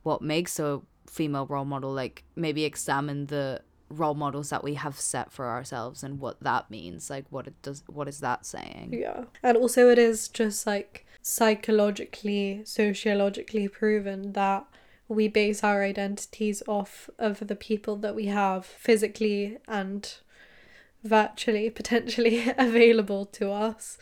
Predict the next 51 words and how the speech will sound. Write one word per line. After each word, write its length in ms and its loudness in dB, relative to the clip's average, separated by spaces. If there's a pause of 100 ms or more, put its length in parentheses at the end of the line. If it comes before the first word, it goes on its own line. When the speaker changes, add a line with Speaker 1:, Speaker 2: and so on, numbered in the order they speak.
(500)
Speaker 2:
in 140 2
the 60 2
world. 360 4
So, 160 0
like, 160 2
Speaker 1:
Mm. 40 -2
Speaker 2:
obviously 340 -4
everyone, 540 -4 (300)
most 280 -4
people 340 -2
look 260 -2
up 160 -6
to 100 -4
their 140 0
moms 380 -6
and 140 -6
their 100 -4
dads 500 -2
and 300 -8
their 360 0 (460)
female 640 0
relatives, 800 -2
but 400 2 (380)
we 100 6
also 260 6
look 200 -2
up 200 -10
to 360 0 (380)
famous 360 -2
people, 380 -2
which 160 -6
is 120 -6
why 160 2
it's 200 -10
so 80 0
important, 800 -8
especially 560 -6
if 180 -8
they 420 -4
do 180 2
have 180 -2
such 260 -8
a 60 -6
massive 400 -8
platform 560 -10
that 160 -10
they 120 -10
have 220 -8
the 80 -8
voice 440 -8
to 280 -6